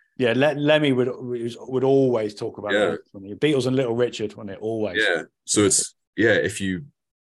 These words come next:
Speaker 2: make a good song, that's the most important thing. And there's, yeah, there's so much valuable, uh, things you can take from all this kind of bands, and there's a reason a lot of these bands are successful, because they're
Speaker 1: Yeah.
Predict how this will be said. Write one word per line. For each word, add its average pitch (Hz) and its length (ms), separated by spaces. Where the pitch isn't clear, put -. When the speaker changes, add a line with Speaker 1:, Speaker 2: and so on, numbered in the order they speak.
Speaker 2:
make 110 220
a 107 60
good 95 240
song, 80 500
that's - 540
the 92 120
most 92 280
important 76 480
thing. 76 320
And 87 140
there's, 85 220
yeah, 95 160
there's 82 240
so 104 200
much 82 180
valuable, 80 580
uh, 78 460
things 87 300
you 80 60
can 76 180
take 80 340
from 73 580
all 82 160
this 76 160
kind 76 220
of 76 80
bands, 78 460
and 76 240
there's 92 160
a 92 60
reason 98 300
a 82 40
lot 85 180
of 73 60
these 82 140
bands 78 260
are 82 140
successful, - 560
because - 300
they're 76 340
Speaker 1:
Yeah. 98 200